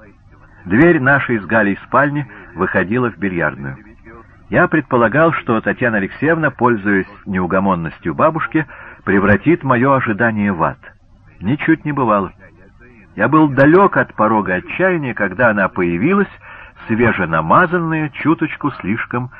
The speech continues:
официальная. Но в этом была своя милая тонкость.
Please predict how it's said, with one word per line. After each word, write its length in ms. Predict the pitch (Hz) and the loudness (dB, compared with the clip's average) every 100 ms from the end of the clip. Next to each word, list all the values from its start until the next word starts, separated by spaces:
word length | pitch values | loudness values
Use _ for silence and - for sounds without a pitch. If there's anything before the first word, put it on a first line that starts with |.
| - - - | -20 -20 -6
официальная. 960 | 95 - 113 - 82 73 69 69 67 - - - _ - - - - - | -6 -6 -14 -4 -2 -2 -6 -8 -8 -12 -20 -20 _ -20 -20 -20 -20 -14
Но 160 | 92 87 | -2 2
в 20 | |
этом 300 | 117 135 160 | 2 2 0
была 260 | 156 139 143 - | 2 2 0 -2
своя 360 | 143 123 120 | -2 0 0
милая 420 | 131 110 120 131 135 | 0 -2 -2 -2 -4
тонкость. 540 | - 90 82 - | 0 0 0 -8